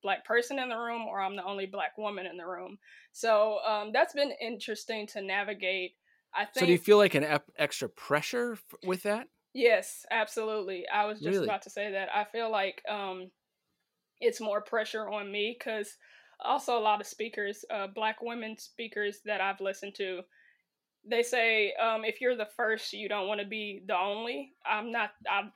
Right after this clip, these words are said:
Speaker 1: don't think I'm the first one doing a lot of the things that I'm doing, but I'm one of few. So people would notice if I, if I mess up. Well, that's what I think. I think people will notice if I mess up, and then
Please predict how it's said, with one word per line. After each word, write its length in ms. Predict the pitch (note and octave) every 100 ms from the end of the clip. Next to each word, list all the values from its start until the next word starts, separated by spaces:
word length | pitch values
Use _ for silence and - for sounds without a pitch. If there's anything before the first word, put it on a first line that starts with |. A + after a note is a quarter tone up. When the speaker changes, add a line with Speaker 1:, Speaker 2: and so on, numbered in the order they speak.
| G#3
Speaker 1:
don't 260 | G#3 G3+ -
think 220 | A#3 A#3+
I'm 180 | G3 F#3+
the 60 | -
first 320 | A3 F#3+ -
one 340 | G3 F#3 F3
doing 320 | G3 F#3+ G3 F#3+
a 40 |
lot 180 | F#3 F#3
of 100 | G3
the 60 | F#3
things 240 | G3 G3
that 120 | F#3+ F3+
I'm 160 | F3
doing, 320 | F#3+ F#3+ F#3+ F#3+
but 120 | F#3
I'm 240 | F#3 F#3+
one 200 | G#3 G#3
of 100 | F#3 -
few. 440 | - G#3 F#3+ E3 F#3 _ _ _
So 440 | - - A#3 G#3+ G3+ -
people 720 | A3+ G#3+ G#3+ G3 F#3 F3+ - _ _ _ - A#3+
would 240 | G#3+ G3
notice 800 | G#3 G#3+ A3 G3 F3+ F#3 - - _ _ _ _ G#3
if 240 | G#3 -
I, 280 | - G3+ G3 - -
if 160 | G#3
I 100 | A3
mess 240 | G#3 F#3+ -
up. 180 | G3+ -
Well, 240 | G#3 G3+
that's 220 | G#3+ G#3
what 80 | G#3+
I 120 | G3+
think. 340 | F#3 F3 D#3 - -
I 100 | G#3+
think 260 | A3 G3+
people 220 | C4 A3+ G#3+
will 200 | G#3+ G3+
notice 360 | G#3+ G#3+ - -
if 80 | A3
I 120 | F#3
mess 280 | F#3+ F#3+ -
up, 180 | G3 -
and 200 | G3+ G3+
then 200 | G3